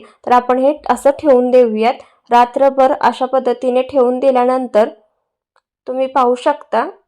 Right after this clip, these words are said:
दुसऱ्या दिवशी पीठ किती छान आंबतं. तर मी पीठ माझं कमी आहे आणि भांडं मोठं आहे त्यामुळे ओव्हरफ्लो झालं नाही, पण तुम्हाला मी पीठ दाखवते, हे पहा. पीठ आपलं एकदम चांगलं असं फसफसलेलं आहे दुसऱ्या दिवशी.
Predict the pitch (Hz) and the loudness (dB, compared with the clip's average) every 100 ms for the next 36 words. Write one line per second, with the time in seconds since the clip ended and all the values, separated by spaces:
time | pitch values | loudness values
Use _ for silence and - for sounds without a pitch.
0 | - 247 247 240 240 247 262 262 262 254 | -12 -10 -6 0 2 2 -2 -6 -8 -6
1 | 262 - 254 254 _ 320 311 294 247 254 | -8 -10 -14 -14 _ -8 -4 -2 0 0
2 | 226 220 220 294 _ _ _ _ _ _ | -2 -2 -4 -4 _ _ _ _ _ _
3 | _ _ - 240 247 277 269 285 262 262 | _ _ -6 -4 -2 -6 -8 -8 -6 -4
4 | 277 262 254 285 269 247 254 285 262 240 | 0 2 2 0 2 2 4 2 2 0
5 | 247 262 262 226 247 262 240 226 277 269 | 0 -2 -4 -2 0 2 0 0 0 2
6 | 247 226 240 240 254 262 233 226 247 - | 0 -2 -2 2 0 2 4 6 4 2
7 | 294 285 269 247 247 254 220 262 - _ | 0 2 0 0 -2 -4 -4 -6 -10 _
8 | - 240 254 247 247 247 277 269 269 277 | -8 0 2 4 2 2 0 -2 -6 -2
9 | 254 269 269 240 226 233 277 254 254 247 | 0 0 -2 -6 -4 -6 0 0 0 -4
10 | 220 - _ _ _ _ 277 269 285 277 | -4 -6 _ _ _ _ -12 -2 -2 -2
11 | 240 254 214 233 262 262 262 226 226 247 | -4 -4 -2 -6 -6 -4 -4 -2 0 0
12 | 254 285 294 269 - 240 - 240 247 247 | -2 -6 -4 -6 -6 -6 -4 -2 -2 -2
13 | 240 254 254 220 214 233 226 240 | -2 -6 -6 -6 -4 -6 -6 -8